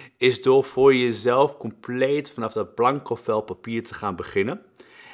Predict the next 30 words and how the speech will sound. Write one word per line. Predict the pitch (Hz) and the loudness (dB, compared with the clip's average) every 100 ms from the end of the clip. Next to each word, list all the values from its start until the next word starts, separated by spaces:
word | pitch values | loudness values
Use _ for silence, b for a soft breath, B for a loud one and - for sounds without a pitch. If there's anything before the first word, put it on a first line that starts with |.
| B - | B -6
en | 120 135 | -4 0
opnieuw | 135 131 117 117 127 135 139 156 175 190 208 185 143 | -2 -2 -8 -6 -6 -2 0 2 4 4 2 -2 -4
jezelf | 131 117 104 - 127 127 131 127 - - _ _ _ - - - - - _ _ _ _ _ _ _ - | -4 -4 -6 0 2 4 2 2 -10 -20 _ _ _ -20 -20 -6 -4 -6 _ _ _ _ _ _ _ 2
uit | 143 135 | 4 4
te | - 95 | 0 -12
vinden. | - 90 82 76 - _ _ _ _ | -12 -12 -10 -14 -16 _ _ _ _
Niet | 107 120 160 180 - - _ _ _ _ _ | -10 -6 -6 -6 -10 -12 _ _ _ _ _
te | - 147 | 2 2
vinden, | - - 92 78 87 143 143 | 2 -2 -8 -6 -8 -8 -10
want | 95 92 | -10 -8
er | 95 | -6
is | 95 - | -6 -8
niks | 95 98 110 110 - - - b b b b | -10 -4 -4 -4 -10 -10 -16 b b b b
te | - 104 | -10 -10
vinden. | - 90 87 98 101 151 | -6 -6 -2 -4 -2 0
Als | 113 - | 0 -2
je | 110 | -8
jezelf | 98 95 104 - | -8 0 0 0
probeert | - 90 95 - - | -8 -4 -4 -4 -2
te | 127 123 | 2 2
vinden, | 95 - 101 92 90 85 85 B B B B B | 0 -6 -4 -2 -4 -4 -14 B B B B B
doe | 92 85 113 | -20 -4 2
je | 104 | 4
het | 92 | 2
namelijk | 95 92 92 - | -2 -2 -4 -8
op | 90 - - | -12 -12 -2
basis | 92 90 - | -2 -2 -8
van | 87 | -12
het | 82 | -14
verleden. | - 80 78 85 123 | -10 -6 -4 -2 -4